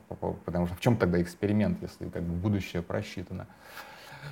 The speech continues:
Вот. Ну, то есть, в общем-то, в принципе, как бы,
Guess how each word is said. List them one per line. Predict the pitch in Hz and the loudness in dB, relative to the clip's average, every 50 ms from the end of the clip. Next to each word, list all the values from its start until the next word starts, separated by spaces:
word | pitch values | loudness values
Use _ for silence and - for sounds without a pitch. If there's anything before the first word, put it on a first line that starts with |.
| - - | -6 0
Вот. | - 113 107 135 151 131 98 82 - - - | 4 8 10 12 12 12 12 8 4 0 -2
Ну, | 98 151 | 0 0
то | - - - 214 | 2 6 8 8
есть, | 208 - - - | 8 8 4 2
в | - | 2
общем-то, | 208 202 - - 185 143 - - | 2 2 2 2 2 2 2 0
в | 107 - | -2 -2
принципе, | - - 165 240 269 277 269 247 240 - - 117 - - 90 82 | 0 0 2 2 4 4 4 2 2 4 2 2 2 2 0 0
как | 80 - 98 92 85 | 2 2 2 2 2
бы, | 82 87 85 - 50 50 50 | 0 -2 -2 -2 -2 -2 -4